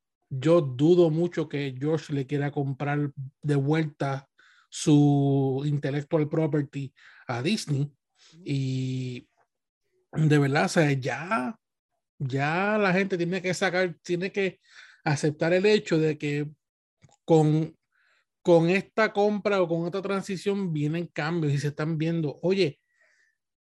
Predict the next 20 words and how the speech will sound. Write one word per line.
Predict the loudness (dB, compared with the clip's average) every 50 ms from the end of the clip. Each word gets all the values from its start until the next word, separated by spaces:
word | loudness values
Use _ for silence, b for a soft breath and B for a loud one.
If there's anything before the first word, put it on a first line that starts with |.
| _ _ _
habla, | -8 -6 -4 -2 0 0 0 0 -2 -2 -4 -6 _ _ _ _ _ _ -2
algo | 0 2 2 4 4 4 4 4
que | 2 0
están | -4 -4 -4 -4 -2 -2
haciendo | -4 -4 -4 -4 -4 -2 -2 0 0 2
los | 2 2 2
nuevos | 2 0 0 0 -2 -2 -4
creadores | -4 -2 -2 0 0 0 -2 -2 -2 -2 -2
de | -2 -4
historia | -4 -4 _ -6 -6 -4 -4 -4 -4 -6 -6
para, | -8 -6 -4 -2 -2 -4 -4 -8
de | -12 -8 -6 -6
Star | -6 -6 -6 -4 -2 0 0
Wars | 0 0 -2 -2
dentro | -2 -2 -2 -2 -2 0 2 2
del | 4 4 2 0 -2 -2
nuevo | -2 0 2 2 2 0 0
canon, | 0 -2 -2 0 0 -2 -4 -6 -8 _
están | -6 -6 -6 -4 -2 -2 0 2 2
buscando | 0 -2 -4 _ -2 0 0 0 0 0 0 2 0 0 -2 -6